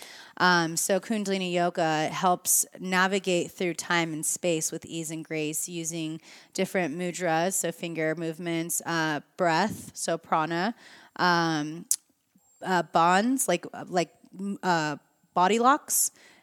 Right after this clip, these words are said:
and also mantras, and, um, it focuses a lot with sacred geometry based on the, the way your arms are angled. Um, you're connecting as, like, kinda like placing codes, like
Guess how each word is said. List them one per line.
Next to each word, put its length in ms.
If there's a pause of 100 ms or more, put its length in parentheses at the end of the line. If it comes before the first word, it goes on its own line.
and 260
also 560
mantras, 800 (120)
and, 680
um, 720 (580)
it 120
focuses 480
a 40
lot 380
with 260
sacred 400
geometry 640
based 280
on 80
the, 220
the 80
way 120
your 200
arms 340
are 80
angled. 640 (420)
Um, 400
you're 220
connecting 520
as, 220
like, 160
kinda 180
like 220 (320)
placing 480
codes, 580
like 160